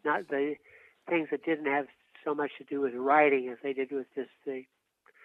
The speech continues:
post-production and that sort of thing. But, um, you know, I, I stayed with Miami Vice. I finished season three. I think I did the last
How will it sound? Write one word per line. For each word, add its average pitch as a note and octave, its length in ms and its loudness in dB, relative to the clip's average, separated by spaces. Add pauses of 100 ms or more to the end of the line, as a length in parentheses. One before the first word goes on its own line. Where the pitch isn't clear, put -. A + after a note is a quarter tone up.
(360)
post-production B2 960 2
and A2+ 160 -8
that B2+ 200 -2 (100)
sort B2 160 -8
of A#2 100 -6 (140)
thing. B2 280 -8 (580)
But, C3+ 220 0 (920)
um, C3 540 4 (600)
you D#3+ 100 0
know, D3+ 40 8
I, D#3 220 6
I D3 80 -2 (160)
stayed F#3+ 240 6
with G3 220 0
Miami E3 420 2
Vice. C#3 420 2
I - 1000 -20
finished E3 340 -2 (420)
season D#3 460 -4 (100)
three. C#3 320 0
I A#2 60 -4
think C#3 160 -10
I C3 80 -6
did C3+ 180 -2
the C3 80 -6
last B2+ 300 0